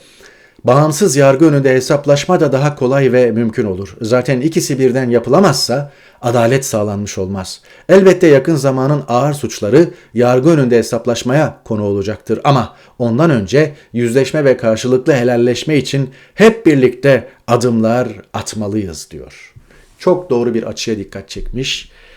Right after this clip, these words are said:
Yargıdaki konularla zihniyetle mücadele birbirine karıştırılıyor.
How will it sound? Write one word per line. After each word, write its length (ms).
Yargıdaki 560
konularla 880
zihniyetle 720
mücadele 580
birbirine 440
karıştırılıyor. 800